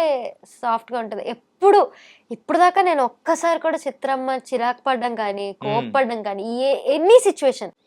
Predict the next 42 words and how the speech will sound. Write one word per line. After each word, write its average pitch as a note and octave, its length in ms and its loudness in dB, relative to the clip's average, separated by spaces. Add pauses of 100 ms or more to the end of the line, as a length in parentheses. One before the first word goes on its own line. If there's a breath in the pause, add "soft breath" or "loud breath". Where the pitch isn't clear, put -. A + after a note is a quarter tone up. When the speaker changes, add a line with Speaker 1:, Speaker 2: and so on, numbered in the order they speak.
(240 loud breath)
Speaker 1:
అప్పుడు G3 320 -2
సూపర్ F3+ 300 0
సింగర్ F#3 320 -2
చేసే E3+ 200 -2
టైంలలో D#3 520 -4
ఆ D3 100 2
షోస్ C#3 500 -2
మధ్యలో B2+ 460 -6
అట్లా A#2 160 -2
Speaker 2:
అస-, - 80 -2
Speaker 1:
కూడా - 180 0
Speaker 2:
అదే B3+ 180 2
అంటున్నా, F#4+ 340 -2
Speaker 1:
ఆ. - 20 -4
Speaker 2:
ఒక్కసారి - 560 0
కూడా A#4 220 2
చూడలేదు. D4 280 0 (340 loud breath)
అంటే C4+ 160 -4
ఇప్పుడు C#4+ 240 4
పోనీ C4+ 440 2
నీరసం C4+ 560 0
వచ్చన్న D#4 800 -2
షూటింగ్ B3+ 440 -2
Speaker 1:
Hmm. C#4 40 0
Speaker 2:
వల్లనో C4 300 -2
దేని A#3 280 -2
వల్లనో B3+ 420 -4 (680 soft breath)
చిన్న F#4 220 0
కన్నా G#4 280 2
అన్‌కంఫర్టబుల్ E4 680 -2
ఫీల్ D4 280 -4
అయ్యి C#4 340 -2
చిరాకు C4+ 460 -4
పడతారేమో, B3 400 -6
కానీ D4 160 -10
అమ్మ C#4+ 360 -2
ఒక్కసారి F4 640 0
కూడా F4 260 0
I C#4+ 60 -2
never A#3 320 -2
saw D#4+ 380 -2
her, D#4 100 -8